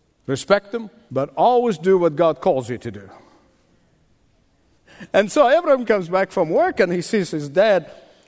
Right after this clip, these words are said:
had all the bags packed. "Father, what are you doing? Where are you going?" "With you, of course. You're not gonna go without me."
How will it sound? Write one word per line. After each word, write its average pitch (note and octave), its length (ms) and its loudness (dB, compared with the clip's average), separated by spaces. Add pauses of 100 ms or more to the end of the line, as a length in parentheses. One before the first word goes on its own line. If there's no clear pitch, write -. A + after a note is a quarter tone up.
had A3+ 220 2
all G#3+ 200 2
the F3 100 -2
bags D#3 340 -2
packed. - 500 -8 (1000)
"Father, F#4+ 560 2
what E4 180 2
are F4+ 40 2
you F#4 100 2
doing? G4 420 0
Where E4+ 120 0
are F#4+ 40 2
you F#4 80 2
going?" F4+ 440 0 (500)
"With A3 220 0
you, E4 340 2
of - 120 -6
course. D4 380 2
You're F4 140 -2
not D4 200 -2
gonna G3+ 240 -4
go F3+ 160 -2
without E3+ 360 -2
me." B3+ 300 -4